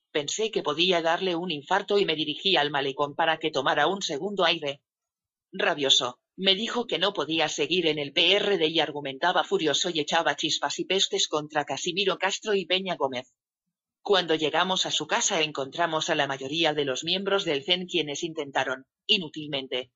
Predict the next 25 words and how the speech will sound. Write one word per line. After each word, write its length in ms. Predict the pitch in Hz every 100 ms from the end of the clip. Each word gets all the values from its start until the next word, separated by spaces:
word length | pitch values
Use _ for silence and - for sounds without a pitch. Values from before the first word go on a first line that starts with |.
| _
convencer 600 | 226 175 156 143 170 180
a 40 |
Bosch 260 | - 226 -
de 140 | 190
la 100 | 170
conveniencia 720 | 156 151 143 135 165 190 220 208
de 120 | 175
que 120 | 175
permaneciera 720 | 175 160 147 113 - 185 165
en 100 | 156
el 120 | 147
partido. 560 | 139 131 - 139 127 - _ _ _ _ _ _ _
Antonio 540 | 185 180 170 185 165 139
Guzmán 380 | 139 160 214
y 80 | 196
muchos 340 | 190 226 220 202
de 120 | 175
los 180 | 151 -
presentes 560 | 143 135 196 196 196
estuvieron 580 | 170 - 160 190 220 214
de 100 | 180
acuerdo 460 | 143 175 202 202 208
con 180 | 165
mi 140 | 160 156
propuesta, 600 | - 127 135 135 131 139